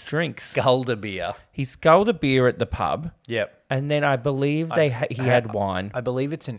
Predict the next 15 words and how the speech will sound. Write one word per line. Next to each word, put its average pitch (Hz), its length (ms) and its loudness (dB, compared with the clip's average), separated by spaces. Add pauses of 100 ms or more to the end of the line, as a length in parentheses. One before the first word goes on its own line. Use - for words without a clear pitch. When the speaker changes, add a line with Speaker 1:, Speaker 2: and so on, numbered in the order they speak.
Speaker 2:
inn. 90 340 -16 (600)
Speaker 1:
An 117 160 -4
inn, 95 380 -6
sorry. 98 420 -6
Speaker 2:
Yes. - 320 -12 (440)
Speaker 1:
Um, 110 440 2 (180)
Speaker 2:
He 139 160 2
almost, 170 320 2
Speaker 1:
and 127 40 -2
Speaker 2:
like, 131 320 2 (460)
bashed 131 300 -2
the 117 60 -10
table. 110 420 -6
"Beer 160 320 -2
wench." 117 560 -12